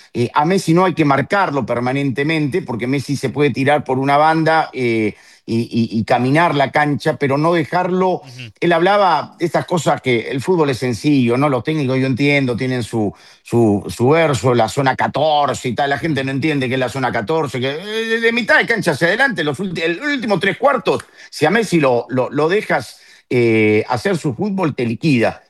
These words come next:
Speaker 1: Y eso lo tiene claro, eh, Berhalter, y en ese orden de cosas creo que, eh, por eso tiene que reforzar,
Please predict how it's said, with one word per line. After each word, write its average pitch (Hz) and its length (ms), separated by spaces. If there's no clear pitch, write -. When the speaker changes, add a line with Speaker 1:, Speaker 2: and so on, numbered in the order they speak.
Speaker 1:
Y 143 120
eso 160 180
lo 127 140
tiene 139 240
claro, 113 480
eh, 107 300
Berhalter, 156 600
y 147 160
en 127 80
ese 131 180
orden 143 240
de 131 80
cosas 143 340
creo 139 360
que, 135 420
eh, 113 140
por 117 180
eso 120 160
tiene 131 180
que 123 120
reforzar, 117 640